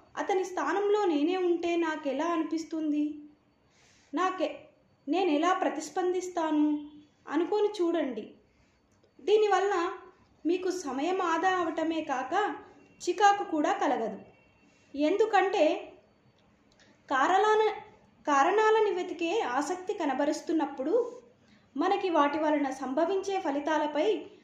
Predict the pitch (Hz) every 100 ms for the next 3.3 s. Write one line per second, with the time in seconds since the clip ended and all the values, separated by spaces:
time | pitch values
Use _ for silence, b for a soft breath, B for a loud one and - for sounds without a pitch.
0 | B B 233 302 381 - 359 339 339 277
1 | 254 349 403 285 226 202 196 - _ _
2 | b b _ - 320 415 466 392 269 254
3 | 320 262 269